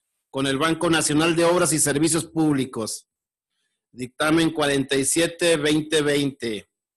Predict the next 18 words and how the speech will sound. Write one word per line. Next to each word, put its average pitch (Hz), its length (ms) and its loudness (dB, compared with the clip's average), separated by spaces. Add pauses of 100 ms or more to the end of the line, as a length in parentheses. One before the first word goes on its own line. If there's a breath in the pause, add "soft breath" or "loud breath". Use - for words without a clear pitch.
(480)
Quienes 139 280 -2
estén 165 280 -2
por 180 140 0
la 170 60 4
afirmativa, 160 720 0
a 180 60 -2
favor 151 320 -2
de 175 60 0
expresar 151 360 -2
su 175 100 -4
voto 175 320 -2
levantando 156 600 0
la 151 120 0
mano 180 520 0
en 147 160 -2
señal 147 340 -4
de 160 60 0
aprobación. 139 760 -6